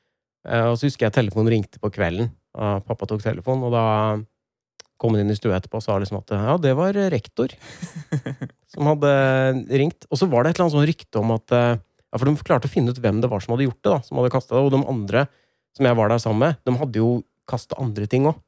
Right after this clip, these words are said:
Speaker 1: ikke bare vannballonger. De hadde liksom fylt det med, jeg vet ikke om det var tannkrem eller et eller annet drit,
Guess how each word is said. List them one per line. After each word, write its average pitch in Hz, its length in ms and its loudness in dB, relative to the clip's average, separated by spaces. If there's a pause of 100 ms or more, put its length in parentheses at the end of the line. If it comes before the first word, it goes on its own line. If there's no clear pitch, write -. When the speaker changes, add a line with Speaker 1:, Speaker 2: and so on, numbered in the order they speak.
Speaker 1:
ikke 135 240 0
bare 110 320 2
vannballonger. 107 520 0
De 123 80 -4
hadde 117 160 2
liksom 107 200 -4
fylt 107 340 -4
det 110 120 -2
med, 104 80 2
jeg 101 80 0
vet 95 80 -4
ikke 101 80 -4
om 92 80 -4
det 90 80 -10
var - 80 -16
tannkrem 85 400 -6
eller 85 320 -8
et - 80 -18
eller - 100 -12
annet 98 200 -18
drit, 95 260 -20